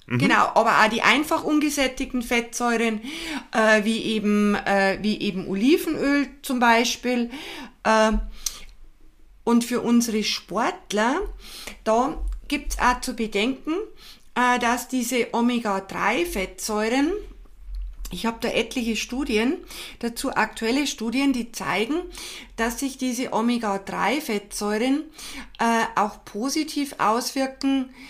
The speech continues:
Speaker 2: auf die Regeneration, äh,
Speaker 1: Mm.
Speaker 2: weil sie nämlich sofort post-exercise, also sofort nach der Belastung, äh, die Sensitivität unserer Muskulatur für die Aminosäureaufnahme,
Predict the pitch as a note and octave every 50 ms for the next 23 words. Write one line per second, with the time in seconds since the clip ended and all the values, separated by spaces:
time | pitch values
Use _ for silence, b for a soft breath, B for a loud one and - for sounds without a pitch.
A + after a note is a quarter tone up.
0 | B B B B - - G#3+ A3+ A3 G#3+ - - G#3+ A3+ A3 G#3 G3+ G3 G#3 G#3
1 | G3+ G3+ G3 F#3+ F#3 F3 F3 F3 - - - - - G3+ G#3 A#3+ C#4 E4+ A4 A4+
2 | B B B B B C4 B - - - G3+ - G3 - E3 F#3 C4 D#4 D4+ -
3 | B3+ A#3 G#3+ G#3 G#3 A3 A#3+ C#4 D4+ F4 E4+ E4+ - - - - - - - -
4 | - - - - - - - - A#3 G#3+ - - A3+ G3 G3 - - - G#3 G3
5 | G3 - - - - C4+ - - - G3 F#3+ - F3 - - G3 G#3+ - - G#3+
6 | G3 G3+ G3 G#3+ G3+ - - G3+ F#3+ G3 G#3 G3+ F#3+ F#3 - - - F#3+ F#3 F#3
7 | F3 F3 F3 G#3 G#3 - - - D4+ D#4+ F#4 G4 B B B B B B B B
8 | B A#3+ G#3 B _ _ _ _ - A3+ A#3+ A#3+ A#3+ A#3 G3 A3 G#3 G3+ - -
9 | - A#3 A#3 C#4 D#4+ D#4+ E4+ D#4+ - - C4+ A#3+ A#3+ A#3 A#3 - A3 A3+ A3+ B3+
10 | C4 - - - - B3 B3+ A#3+ B3 A3+ A3+ A3+ A3+ A#3 A#3+ A#3+ - - - A#3
11 | A3 G3 G3 G3 - - B3 C#4 C#4 C#4 C4 G#3+ A#3 - - G3+ A3 A3+ B3 C#4
12 | D4+ D#4 C#4 C4 - G#3 G3 F#3+ F3+ F#3 - - D#3+ E3+ E3+ E3+ - G3 F#3 E3+
13 | E3 E3 E3+ D#3 D3+ D3+